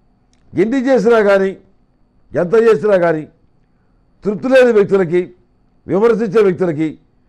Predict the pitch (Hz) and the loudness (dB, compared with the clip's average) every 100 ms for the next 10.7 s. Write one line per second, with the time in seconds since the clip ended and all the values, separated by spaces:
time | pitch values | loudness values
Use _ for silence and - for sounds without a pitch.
0 | _ _ 135 202 240 247 226 180 170 156 | _ _ -4 0 2 2 2 0 -2 -2
1 | 139 120 _ _ _ _ _ _ - 151 | -4 -8 _ _ _ _ _ _ -4 -2
2 | 160 123 - - 127 185 240 220 196 175 | 0 -4 -8 -10 -2 0 2 0 -2 -2
3 | 147 135 120 107 104 104 - _ _ _ | -4 -4 -6 -8 -14 -18 -20 _ _ _
4 | _ _ _ _ _ _ _ _ _ _ | _ _ _ _ _ _ _ _ _ _
5 | _ _ _ _ _ _ _ - 120 156 | _ _ _ _ _ _ _ -8 -2 0
6 | 170 180 208 214 226 233 202 _ _ _ | 0 0 2 4 4 2 -2 _ _ _
7 | _ _ _ _ _ _ - 139 165 156 | _ _ _ _ _ _ -6 -2 2 0
8 | 156 196 180 185 196 208 208 202 - _ | 0 0 0 2 2 2 2 0 -8 _
9 | _ _ _ _ _ _ _ _ _ - | _ _ _ _ _ _ _ _ _ -8
10 | 143 156 175 139 156 123 | -2 0 0 -2 -6 -6